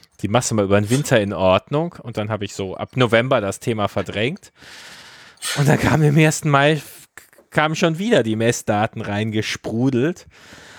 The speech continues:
Äh, und vor allem, die wurden ja immer schlimmer. Anfangs haben wir wirklich nur die geraden Gänge durchgemessen.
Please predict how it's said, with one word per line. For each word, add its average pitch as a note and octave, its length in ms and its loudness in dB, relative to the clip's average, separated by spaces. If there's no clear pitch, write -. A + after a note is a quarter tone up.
Äh, A#2 260 4
und - 220 -4
vor C#3 160 2
allem, C3 100 2
die B2+ 140 -2
wurden D#3 160 2
ja B2 120 4
immer A#2+ 240 2
schlimmer. E3+ 360 2
Anfangs A#2+ 420 -2
haben C3+ 100 -2
wir A2 180 0
wirklich C3 220 -6
nur B2+ 140 -4
die A#2 80 -8
geraden G#2+ 340 0
Gänge G#2+ 240 -2
durchgemessen. D3+ 760 -4